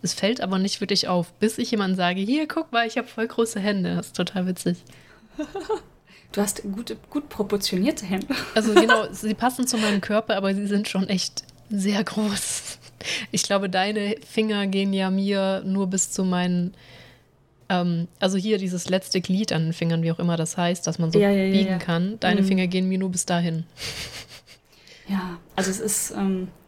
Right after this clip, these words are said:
Speaker 2: ich hatte in der Schule immer Probleme mit Handball. <laughs>
Speaker 1: Ja, ach krass, okay.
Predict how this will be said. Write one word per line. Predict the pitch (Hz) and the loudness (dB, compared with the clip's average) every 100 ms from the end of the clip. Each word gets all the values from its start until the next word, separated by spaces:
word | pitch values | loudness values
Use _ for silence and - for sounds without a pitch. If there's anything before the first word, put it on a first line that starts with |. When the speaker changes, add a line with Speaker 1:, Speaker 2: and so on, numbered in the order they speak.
| _ _ - | _ _ -8
Speaker 2:
ich | 196 | -2
hatte | 240 247 | 0 4
in | 214 | 4
der | 190 | 4
Schule | - 220 285 | 4 2 2
immer | 269 269 | 2 0
Probleme | - 214 247 233 | 0 2 4 4
mit | 233 - | 2 0
Handball. | 180 185 - 151 196 | -2 0 -2 -2 0
<laughs> | - - - 349 214 202 | -2 -4 -10 -2 0 2
Speaker 1:
Ja, | 208 202 185 | 0 0 -4
ach | - - | -8 -10
krass, | - 165 170 - | -2 0 0 -2
okay. | 175 170 165 | -4 -2 0